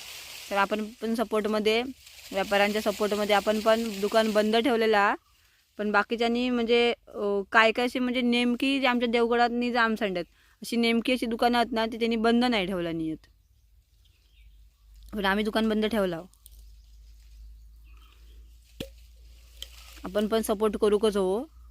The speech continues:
शेवटी आपल्या भल्यासाठीच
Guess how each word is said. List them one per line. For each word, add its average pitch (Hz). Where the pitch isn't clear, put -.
शेवटी 202
आपल्या 214
भल्यासाठीच 220